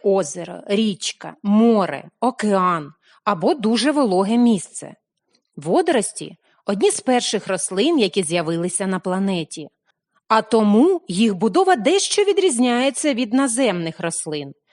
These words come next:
Вони мають простішу будову, у них немає тканин і органів, тому їхнє тіло називають талом або слань. Водорості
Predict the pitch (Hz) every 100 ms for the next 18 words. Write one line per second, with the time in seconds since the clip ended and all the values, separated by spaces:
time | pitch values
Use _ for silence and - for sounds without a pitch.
0 | _ _ - 370 453 269 202 190 196 202
1 | - 370 - 202 156 160 170 180 160 143
2 | 151 _ _ _ 226 240 302 381 - -
3 | 240 392 403 262 202 156 156 147 - 180
4 | 175 196 277 294 - 254 - - 202 165
5 | 147 156 151 170 _ _ _ - 226 226
6 | 214 214 208 190 - - 262 339 160 156
7 | _ - 185 190 156 165 220 302 285 -
8 | - 294 240 202 147 143 - _ _ 180
9 | 175 147 196 269 - - 285 202 143 147
10 | 180 _ _ _ _ _ _ _ 143 277
11 | 381 269 220 - 165